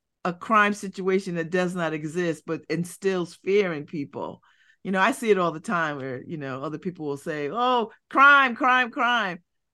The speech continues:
And, and then everybody else like, "Well, yeah, yeah, yeah, yeah, crime.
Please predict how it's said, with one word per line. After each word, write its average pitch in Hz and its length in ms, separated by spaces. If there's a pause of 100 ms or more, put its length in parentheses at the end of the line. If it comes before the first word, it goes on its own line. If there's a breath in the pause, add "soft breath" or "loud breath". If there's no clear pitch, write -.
And, 202 300
and 214 140
then 220 240
everybody 220 360
else 226 200
like, 202 180
"Well, 240 120
yeah, 330 180
yeah, 311 200
yeah, 302 200
yeah, 285 220
crime. 285 440